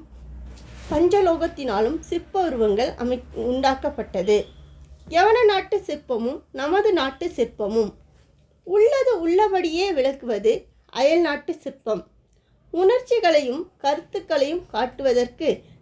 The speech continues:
கருவியாக உள்ளது நமது நாட்டு சிற்பம். சிற்பங்களில் பல்வகை உருவங்கள் அமைக்கப்பட்டன. அவற்றில் சிவபெருமானுக்கு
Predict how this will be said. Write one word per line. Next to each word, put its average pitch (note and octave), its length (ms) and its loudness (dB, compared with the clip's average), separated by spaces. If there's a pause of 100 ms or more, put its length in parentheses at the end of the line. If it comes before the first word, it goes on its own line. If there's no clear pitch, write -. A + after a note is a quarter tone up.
(160)
கருவியாக G4+ 580 4 (120)
உள்ளது A#3+ 360 0 (300)
நமது E4 420 0
நாட்டு B3+ 380 -2
சிற்பம். - 500 -4 (1900)
சிற்பங்களில் F#4+ 760 2 (920)
பல்வகை G#4 560 4
உருவங்கள் C4 560 -2 (180)
அமைக்கப்பட்டன. A#3+ 640 -4 (460)
அவற்றில் C4 520 -2 (220)
சிவபெருமானுக்கு C4+ 1000 0